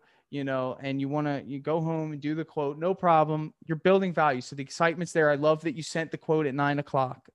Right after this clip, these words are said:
Okay. That shows that you're astute. People, the right customers appreciate this. I'm talking about you finding the right customer. Yes, there is a such thing as the wrong customer. So don't get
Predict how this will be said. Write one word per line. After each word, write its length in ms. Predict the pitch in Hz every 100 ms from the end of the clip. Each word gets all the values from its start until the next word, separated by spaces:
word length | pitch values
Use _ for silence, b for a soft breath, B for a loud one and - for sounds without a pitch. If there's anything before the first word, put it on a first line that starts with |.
| -
Okay. 340 | 135 143 135 - b b
That 220 | 160 165 -
shows 540 | - 170 165 160 - _ _
that 140 | 147
you're 260 | 139 147 143
astute. 580 | 135 - - 190 196 175 _ _ _
People, 320 | 170 151 156 -
the 160 | 147
right 380 | 143 156 226 269
customers 540 | - 208 196 - 160 147
appreciate 500 | - 151 147 117 -
this. 180 | - -
I'm 140 | 233
talking 320 | 240 277 269
about 280 | 220 185 165
you 80 | 165
finding 360 | - 160 156 147
the 80 |
right 200 | 143 143
customer. 460 | - 131 - 135 139 b b _
Yes, 300 | 165 170 -
there 180 | - 147
is 160 | 165 165
a 60 |
such 280 | 160 170 151
thing 160 | - 156
as 80 | 143
the 80 |
wrong 260 | 143 147 143
customer. 440 | 139 131 - 113 - _ _ _
So 280 | - 127 123 -
don't 280 | 170 180
get 160 | - 175